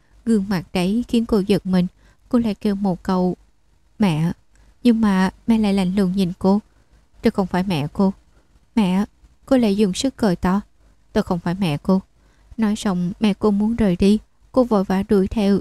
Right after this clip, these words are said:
nhưng cô không thể chạy nổi. Bên tai có một giọng nam dịu dàng quen thuộc lại gọi cô. "Hiểu hiểu, hiểu hiểu." Khương Hiểu Khê từ từ mở mắt, Chu Nhậm Hàn đứng ở đầu giường, đôi mắt đỏ bừng,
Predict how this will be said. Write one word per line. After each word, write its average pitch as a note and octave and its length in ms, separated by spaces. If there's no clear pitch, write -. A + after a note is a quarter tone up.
nhưng B3 120
cô A#3+ 120
không A3 220
thể G#3 140
chạy E3 260
nổi. F#3+ 360
Bên G3+ 240
tai F#3+ 300
có - 160
một A#3+ 240
giọng F#3+ 240
nam G3 200
dịu G3+ 220
dàng F#3 340
quen G3 200
thuộc G3+ 320
lại G#3 160
gọi F#3+ 220
cô. G#3 200
"Hiểu G3+ 200
hiểu, G3+ 320
hiểu G3+ 160
hiểu." G#3 280
Khương A3 260
Hiểu G3+ 220
Khê F#3 440
từ G3+ 140
từ G3+ 220
mở F#3+ 200
mắt, B3+ 240
Chu A#3 140
Nhậm G3+ 320
Hàn F#3 380
đứng A#3+ 160
ở A3 200
đầu G3+ 160
giường, F#3 280
đôi A#3 220
mắt A#3 100
đỏ F#3+ 240
bừng, F3+ 260